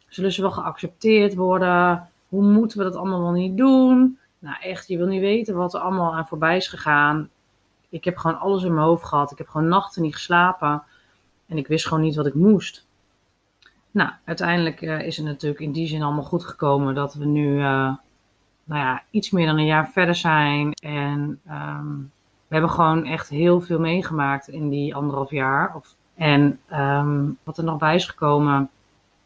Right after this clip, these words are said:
is dat begin van de coronatijd had ik het gevoel dat Aaron slechter reageerde.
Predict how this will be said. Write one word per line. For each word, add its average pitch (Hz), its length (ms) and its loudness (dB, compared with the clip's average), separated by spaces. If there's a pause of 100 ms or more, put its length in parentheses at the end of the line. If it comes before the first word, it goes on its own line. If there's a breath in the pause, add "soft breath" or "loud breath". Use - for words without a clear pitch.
(100)
is 165 220 0
dat 151 560 2 (100)
begin 196 500 2
van 156 420 0
de 147 200 -2
coronatijd 190 1080 0 (240)
had 170 200 0
ik 175 80 -2
het 175 120 -6
gevoel 175 360 0
dat 156 380 -4 (120)
Aaron 151 760 2 (140)
slechter - 440 -6
reageerde. 185 720 0